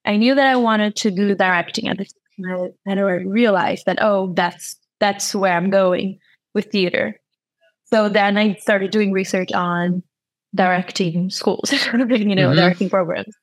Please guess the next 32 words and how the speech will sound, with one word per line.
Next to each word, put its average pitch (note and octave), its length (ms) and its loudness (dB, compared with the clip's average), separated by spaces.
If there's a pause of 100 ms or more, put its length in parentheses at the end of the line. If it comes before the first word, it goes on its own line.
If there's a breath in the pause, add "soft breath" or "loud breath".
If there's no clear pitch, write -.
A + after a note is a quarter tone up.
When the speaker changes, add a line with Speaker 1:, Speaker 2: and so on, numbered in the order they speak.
(600 soft breath)
Speaker 1:
Um, F#3 520 0 (680)
and A3 200 2
there G#3 140 2
aren't G#3+ 400 2
a F#3 60 0
lot G3 400 2
in G3 220 -4
the F#3 60 0
U F3 120 0
S, F#3+ 400 0 (400)
let G3+ 140 0
alone F3+ 360 0
in E3+ 80 -6
Brazil. G#3 300 0 (680 loud breath)
Speaker 2:
Right. C3+ 260 2
Speaker 1:
So G3 520 2 (340)
it's G#3+ 120 -6
still G3+ 220 -2
very G3+ 220 2
few B3+ 220 0
for G3 180 0
undergrad. F#3 640 -2
So, F#3 580 0 (300)
you, G3+ 240 2 (140)
you G#3 60 6
know, G3 80 6
U F#3+ 180 4
N G3 100 2
C - 80 0
S F#3 120 -2
A F#3+ 60 4
was F#3 380 0